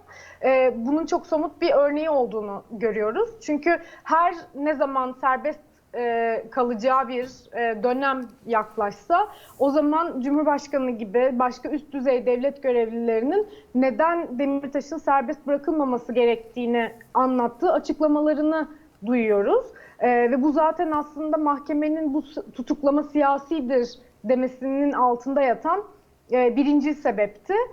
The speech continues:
Şimdi bu başvurular hem Anayasa Mahkemesi'nde hem İnsan Hakları Mahkemesi'nde devam ediyor.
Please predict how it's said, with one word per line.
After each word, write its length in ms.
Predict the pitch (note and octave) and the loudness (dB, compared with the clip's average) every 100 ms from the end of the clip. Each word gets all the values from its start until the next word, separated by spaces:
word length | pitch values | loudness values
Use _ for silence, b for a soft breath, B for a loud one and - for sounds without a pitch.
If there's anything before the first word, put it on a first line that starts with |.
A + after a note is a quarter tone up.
| B B | B B
Şimdi 720 | - F4 E4 D4 F4 D#4+ - - C4 | -2 0 2 2 2 2 -2 -8 0
bu 120 | C#4+ | 2
başvurular 760 | C#4+ - C#4+ D4 D4+ D4 D4 | 2 -2 -6 -2 0 0 0
hem 160 | C#4+ D4+ | -2 -2
Anayasa 600 | D4 D4 C#4+ _ - C4+ | -2 -4 -8 _ -10 -4
Mahkemesi'nde 640 | C4+ C4 C#4 C4+ C4+ C#4 | -4 -4 -4 -4 -2 0
hem 100 | C#4+ | 2
İnsan 240 | C4+ C#4 C#4 | 0 -2 -2
Hakları 320 | C4 C4+ C4 | -2 0 0
Mahkemesi'nde 720 | C4 C4 B3+ C4 C4+ C#4 B3+ | 2 0 -2 -4 -2 0 0
devam 300 | C4 C#4+ C#4+ | 2 0 0
ediyor. 340 | A3+ A#3 E4 | 0 2 0